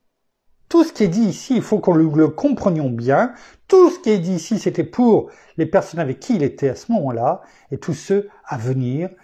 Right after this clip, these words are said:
qui seraient, et qu'ils le recevraient comme Seigneur et Sauveur de leur vie. Donc c'est toujours, eh bien, pendant que nous parlons aujourd'hui, eh bien, c'est toujours aussi pour nous, pour chacun d'entre nous.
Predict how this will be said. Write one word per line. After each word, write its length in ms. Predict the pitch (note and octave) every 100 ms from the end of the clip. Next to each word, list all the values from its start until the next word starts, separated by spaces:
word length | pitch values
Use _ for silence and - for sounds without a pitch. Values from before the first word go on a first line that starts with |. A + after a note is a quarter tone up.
| _ _
qui 140 | C#3
seraient, 520 | - F#3 A#2+ A#2+ C#3+ - -
et 60 | -
qu'ils 280 | - C#3 - - -
le 120 | B2
recevraient 560 | D3 G3+ - B2+ C3 D3+
comme 140 | A#2+
Seigneur 320 | - A#2 D3+
et 60 | C#3
Sauveur 260 | - A#2
de 80 | C3
leur 140 | A#2+ A#2
vie. 180 | F3
Donc 160 | F#3 G3
c'est 160 | A#3 G3+
toujours, 420 | A3+ G#3 A3+ - - _
eh 80 | F3+
bien, 220 | F#3+ E3+
pendant 400 | B2+ C#4+ D4 C#4
que 100 | -
nous 140 | G#3+ F#3
parlons 480 | - D#3+ E3+ F3+
aujourd'hui, 560 | D3 C3+ C3+ B3+ E4+ D#4 - -
eh 60 | F3+
bien, 160 | G3+ C4+
c'est 180 | C4
toujours 340 | G#3 B3+ G#3+ D4+
aussi 280 | C4 - F4
pour 260 | - D4
nous, 400 | D#4+ F#4+ F4+ - - _ _ _
pour 180 | D4 D4+
chacun 560 | - D#4+ D#4 - F4+ F#4
d'entre 360 | D4 - F#3
nous. 280 | D#3 C#3+ -